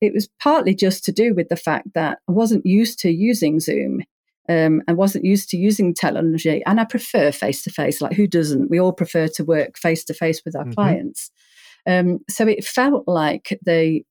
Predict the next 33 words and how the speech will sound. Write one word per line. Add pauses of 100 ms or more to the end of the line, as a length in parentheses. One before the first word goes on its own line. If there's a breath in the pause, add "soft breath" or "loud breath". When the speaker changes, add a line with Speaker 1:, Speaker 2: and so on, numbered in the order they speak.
(120)
Speaker 1:
the
technology
and
everything
was
a
barrier (100)
to, (200)
to (200)
really
making
that
connection. (760 soft breath)
What
happened
when
the
pandemic
hit
is,
of
course,
everything
went, (200)
um, (100)
online. (320 loud breath)
And
what
I
found
was,
and
I,